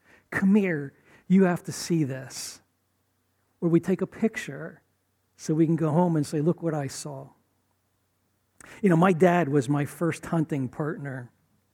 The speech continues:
and he remained so for quite a few years until he couldn't keep up anymore. I was with my dad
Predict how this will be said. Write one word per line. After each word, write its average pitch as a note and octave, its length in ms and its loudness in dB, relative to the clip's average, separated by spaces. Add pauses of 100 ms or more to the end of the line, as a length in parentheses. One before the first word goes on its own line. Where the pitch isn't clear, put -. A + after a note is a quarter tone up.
(680)
and F3 260 0
he F#3+ 140 4
remained F3+ 520 2
so C#3+ 300 -4
for D3+ 180 -10
quite G#3+ 240 2
a F#3+ 40 2
few G3 200 -4
years C#3 520 -2 (680)
until E3+ 320 2
he E3 100 2
couldn't F3 340 0
keep - 240 0
up E3 200 -2
anymore. B2+ 680 -6 (1120)
I F#3 160 2
was E3+ 180 2
with G#3+ 240 4
my D#3+ 160 -2
dad C3+ 480 -4